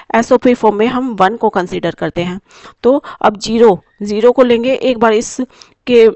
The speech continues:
मैप को हम दोबारा से बनाएंगे इस box को, ठीक है। तो फिर से हमने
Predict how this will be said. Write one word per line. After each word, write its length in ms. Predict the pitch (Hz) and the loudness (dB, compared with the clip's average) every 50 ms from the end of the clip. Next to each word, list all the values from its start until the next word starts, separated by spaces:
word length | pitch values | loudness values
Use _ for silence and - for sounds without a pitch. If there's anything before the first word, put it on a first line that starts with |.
| - - | -2 -10
मैप 440 | 147 113 147 202 214 190 196 - - | -12 -10 -4 0 0 0 0 -2 -4
को 100 | - 240 | -4 -4
हम 180 | 233 226 220 202 | -2 -2 -4 -2
दोबारा 340 | 190 202 185 180 170 185 - | 0 0 2 2 2 2 0
से 120 | - 262 | -2 0
बनाएंगे 400 | 220 247 247 247 247 254 254 262 | 0 0 0 0 -2 -2 -2 -2
इस 120 | 262 - 208 | -2 0 0
box 280 | 233 - - - - | 0 0 0 0 -2
को, 140 | - 285 330 - - _ _ _ _ _ _ _ _ _ _ _ _ _ _ _ _ _ _ _ _ | 0 0 0 0 -2 _ _ _ _ _ _ _ _ _ _ _ _ _ _ _ _ _ _ _ _
ठीक 120 | - 196 - | -12 -8 -6
है। 100 | 214 - - _ _ _ _ _ _ - _ _ _ _ | -6 -6 -8 _ _ _ _ _ _ -20 _ _ _ _
तो 80 | - 190 | -10 -10
फिर 260 | - - 254 247 277 | -8 -2 0 0 0
से 140 | - - 269 | 0 -4 -6
हमने 440 | 247 240 254 233 220 240 233 240 | -6 -6 -6 -6 -6 -6 -6 -8